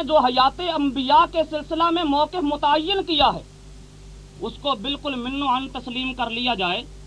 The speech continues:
لیکن بعد کے لوگوں نے جو اس کے اندر اپنی طرف سے اضافے کیے ہیں اور ترمیمیں کیے ہیں، ہم ان کے قائل قطعاً نہیں۔ اور بات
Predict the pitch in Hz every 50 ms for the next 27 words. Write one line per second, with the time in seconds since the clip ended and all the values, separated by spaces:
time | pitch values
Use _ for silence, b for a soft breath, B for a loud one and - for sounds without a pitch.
0 | - - - - - - - - - - - 208 277 302 302 349 339 285 226 190
1 | - 349 392 415 415 381 392 - 381 349 330 302 302 302 285 302 302 294 294 294
2 | 277 277 285 285 277 - - 277 269 269 277 269 285 294 - 370 427 427 392 392
3 | 359 339 330 311 - 330 302 285 269 226 269 269 262 277 269 262 269 262 247 254
4 | 247 233 240 240 233 233 247 220 214 214 220 220 226 220 214 220 196 202 190 185
5 | 202 226 254 247 - - - - - - - - - - 180 208 214 208 196 -
6 | - 220 214 196 202 196 175 - 185 185 185 180 147 147 - 269 - 190 165 139
7 | 123 110 101 - - - - - - - - - - - - - - - - -
8 | - - - - - - - - - - - - - - - 170 170 156 165 175
9 | 190 196 196